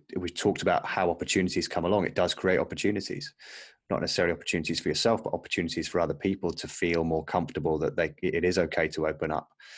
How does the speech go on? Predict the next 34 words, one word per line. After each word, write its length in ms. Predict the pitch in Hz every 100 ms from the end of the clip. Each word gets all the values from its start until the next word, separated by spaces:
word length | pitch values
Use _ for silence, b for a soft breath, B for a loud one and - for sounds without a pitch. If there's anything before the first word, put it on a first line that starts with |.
| B B B _
Um, 480 | 80 78 78 76 76 - -
it 100 | 80
is 140 | 85
okay 480 | 90 82 - 85 80 78 -
to, 560 | 82 80 78 78 76 71 _ _ _ _ _ _ _ _ _ _ _ _ _ _ -
to 120 | 95
say, 540 | - 110 92 85 80 -
actually, 320 | 98 - 87
if 60 | -
someone 200 | 101 90
says 200 | 101 95
to 80 | 80
you, 120 | -
"Oh, 180 | - 87
how 100 | 98
you 120 | 90
doing?" 360 | 98 95 76 80
to 100 | -
turn 140 | -
around 100 | 87
and 80 | 85
say, 120 | 90
"Do 100 | 82
you 40 | 117
know 80 | 107
what? 140 | 80
I'm 80 | 95
actually 220 | 98 85
having 120 | 78
a 60 | 78
really 140 | 76
shit 200 | 73 -
day 140 | 80 87
today." 360 | - - -